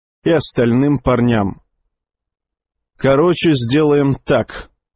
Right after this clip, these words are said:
Его губы растянулись в ответной улыбке.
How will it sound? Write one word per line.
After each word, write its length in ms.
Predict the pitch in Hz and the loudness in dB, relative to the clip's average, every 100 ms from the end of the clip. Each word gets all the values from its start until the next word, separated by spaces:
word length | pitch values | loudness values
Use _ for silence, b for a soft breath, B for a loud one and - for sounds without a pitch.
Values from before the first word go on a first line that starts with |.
| _ _ | _ _
Его 320 | 120 117 117 120 | -2 0 0 0
губы 360 | 151 147 143 | 0 0 0
растянулись 720 | 131 - - 123 131 127 - - _ | 0 -4 -2 0 2 0 -4 -16 _
в 140 | 113 113 | -4 -4
ответной 600 | 107 120 131 - 127 - | -2 -2 -2 0 -2 0
улыбке. 640 | 127 123 110 - - 101 | 0 2 0 -4 -8 -10